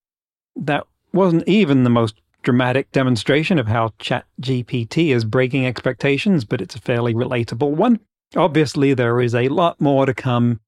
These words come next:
in this area. Next week, my guest will be futurist Tony Charnetsky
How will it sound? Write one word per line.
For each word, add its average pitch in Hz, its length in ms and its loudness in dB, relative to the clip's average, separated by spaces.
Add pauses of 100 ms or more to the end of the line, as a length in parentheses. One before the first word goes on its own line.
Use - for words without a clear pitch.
in 123 240 2
this 104 260 -4
area. 123 440 0 (560)
Next 208 320 0
week, 131 420 -2
my 123 200 2
guest 147 380 -2
will 151 160 2
be 143 200 0
futurist - 760 -2 (100)
Tony 147 280 0
Charnetsky 151 840 -4